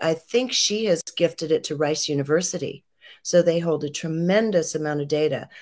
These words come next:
on these early contactees. But it was at a time where you weren't suspicious. There, there was no agenda. When they were using what we now would call psychotronic technology, for example, which is like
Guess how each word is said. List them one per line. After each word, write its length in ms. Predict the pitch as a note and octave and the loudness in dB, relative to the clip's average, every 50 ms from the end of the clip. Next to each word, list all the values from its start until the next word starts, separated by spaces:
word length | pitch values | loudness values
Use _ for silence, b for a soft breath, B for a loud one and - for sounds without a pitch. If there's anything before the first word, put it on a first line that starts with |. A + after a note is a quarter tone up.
| B B B B | B B B B
on 200 | - D#3 D#3 D#3 | -4 -2 -2 0
these 300 | C#3+ D3+ D3 C#3+ C#3+ - - | 0 0 0 -2 -2 -2 -2
early 280 | E3 E3 D#3 D#3 D3 | 0 0 2 0 0
contactees. 1040 | D3 - - D3+ C#3+ C#3+ C#3 C#3+ C#3+ C3 B2+ _ - - D3+ C#3+ C3 A2 - - - B B B B B B B B | -2 -4 -6 -4 -4 -4 -4 -4 -6 -6 -6 _ -8 -6 -4 -4 -4 -4 -6 -8 -8 B B B B B B B B
But 100 | - A3 | 4 4
it 120 | A3 G#3+ G3+ | 4 6 4
was 180 | A3+ A3 A3 | 4 4 4
at 100 | A#3 A3+ | 4 2
a 80 | A#3 A3+ | 2 2
time 320 | A3+ A#3 A#3 A#3+ B3+ B3 | 2 0 0 0 0 0
where 100 | A#3 G#3 | 0 0
you 140 | G3+ G3 F#3+ | 0 0 0
weren't 260 | F#3 F#3+ F#3+ F3+ F#3 | 0 0 -2 -2 -2
suspicious. 1080 | - - - - - - - - - F3+ F3+ F3+ - F#3+ F#3 G3 G3 - - - - b b b b b b b b - | -4 -2 -2 -2 -2 -2 -2 0 0 2 2 2 -2 -2 -4 -2 -2 -2 -2 -2 -4 b b b b b b b b 0
There, 200 | - F#3 F3+ F3+ | 4 6 6 6
there 140 | F3+ F#3 F#3 | 6 4 2
was 180 | F#3 F3+ F3+ | 2 0 0
no 140 | G3 F#3+ F#3+ | 0 0 2
agenda. 800 | F#3+ F3 F3+ - - F3 D#3+ D#3+ E3 D#3+ E3 E3+ E3+ F3 F3+ B B B B B B | 2 0 0 -2 0 0 2 2 0 0 0 0 0 0 -2 B B B B B B
When 160 | - F#3 F#3+ | 0 2 2
they 140 | F#3+ F#3+ F#3+ | 4 4 4
were 100 | F#3+ F#3 | 4 4
using 400 | F3+ F3+ F#3+ F#3 F3+ F3+ F3 F3 | 4 4 4 4 4 4 4 6
what 180 | E3+ D#3+ - | 4 4 4
we 140 | - E3 E3 | 2 2 2
now 240 | E3+ E3 E3 F3 F3+ | 4 4 4 4 4
would 160 | F#3 F#3 F3+ | 4 2 0
call 380 | F3+ - E3 D3+ D3+ D#3 D#3 b b b b | 2 0 2 2 2 0 -2 b b b b
psychotronic 800 | - - - - D#3+ D#3+ D#3+ - F3 - - E3 D#3+ D#3+ D#3 D3+ - | -6 -4 0 0 0 0 0 -4 -6 -6 -4 -4 -2 -2 -4 -6 -6
technology, 680 | - D3+ D3 - - D3 C#3 C#3 C#3 D3+ D3+ D3+ E3+ F3+ | -6 -6 -6 -6 -4 -4 -2 -2 -2 -2 -4 -4 -6 -6
for 220 | F3+ - F#3 F#3 | -4 0 0 0
example, 640 | F#3 F#3 F3+ F#3+ F#3 F#3+ F#3+ F#3 G3+ G#3+ A3+ A#3+ _ _ _ _ - | 0 -2 -2 -2 -2 -2 -2 -4 -4 -4 -4 -6 _ _ _ _ -2
which 220 | - E3+ D#3+ - | 0 0 0 2
is 220 | E3 D#3 D3+ D3 D#3 | 0 0 0 0 -2
like 200 | C#3+ C3+ B2 | -2 -2 -4